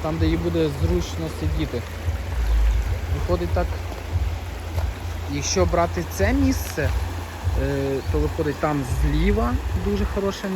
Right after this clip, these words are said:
міс-, е, місцевість для того, для перебування форелі, і там саме краще її буде ловити, пробувати. Так само там справа, з самого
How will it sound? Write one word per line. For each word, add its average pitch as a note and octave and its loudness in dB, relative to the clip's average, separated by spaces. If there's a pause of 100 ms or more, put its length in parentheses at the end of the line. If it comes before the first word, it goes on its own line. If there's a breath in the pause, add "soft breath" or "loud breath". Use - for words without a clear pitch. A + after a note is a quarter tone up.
(100)
міс-, F#3 -4
е, E3+ 2
місцевість F3 -2
для D#3+ 2
того, E3+ 0 (720)
для D#3+ 4
перебування E3 2
форелі, D#3+ 0
і C#3 -4
там D3 0 (680)
саме D#3 0
краще D3+ 2
її C#3+ 4 (100)
буде D3 2
ловити, C#3+ 0 (460)
пробувати. C#3+ 0 (880)
Так C#3 2 (120)
само D3+ 2
там C#3 4 (120)
справа, F3+ 2 (560)
з - -10
самого C#3+ 0